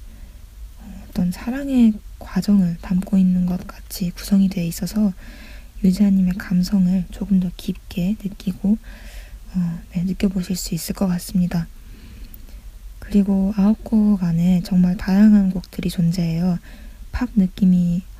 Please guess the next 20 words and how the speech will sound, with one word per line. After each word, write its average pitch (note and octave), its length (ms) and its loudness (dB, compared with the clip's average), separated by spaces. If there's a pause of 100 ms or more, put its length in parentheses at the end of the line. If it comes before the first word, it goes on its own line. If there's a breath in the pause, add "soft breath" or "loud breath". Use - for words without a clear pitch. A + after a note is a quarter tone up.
확 - 220 -6
느껴지는 F3+ 600 2
곡도 - 360 -6
있고, F#3+ 480 -4 (460 loud breath)
정통 F#3 560 2
클래식 B3 500 -4
곡이 F#3 280 0
아닌가 F3 420 0 (340 soft breath)
싶은 F3+ 540 -2
곡도 - 320 -6
있고, F3 480 -4 (1120 loud breath)
어, F#3 320 2 (220)
이번 F#3+ 300 2
방송에서 F#3 800 2
쭉 A3 280 -6
틀어드릴 G#3 520 0
시간이 F3+ 400 0
없다는 E3+ 440 -2
게 F3 100 -2
참 F3 280 -4